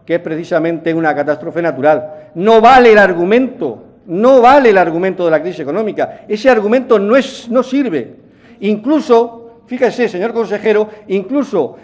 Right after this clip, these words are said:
desde la lógica que ha supuesto la reforma de la Constitución, la vergonzosa reforma del artículo ciento treinta y cinco,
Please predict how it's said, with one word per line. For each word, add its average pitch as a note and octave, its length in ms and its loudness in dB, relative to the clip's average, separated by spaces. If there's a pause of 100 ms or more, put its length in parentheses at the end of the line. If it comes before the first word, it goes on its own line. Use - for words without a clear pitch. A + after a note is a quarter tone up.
(140)
desde G3+ 280 2
la G3+ 160 6
lógica G#3 800 2
que G#3+ 80 2
ha A#3+ 80 4
supuesto B3 460 0
la A3 100 8
reforma G3 840 2
de F3 120 0
la F#3 100 4
Constitución, F#3 880 -2 (280)
la F3 160 6
vergonzosa G3 760 0
reforma F#3 640 0 (260)
del F#3+ 180 0
artículo G#3 500 0
ciento G3+ 300 -2
treinta F3 260 -2
y D3 60 -4
cinco, C#3 520 -6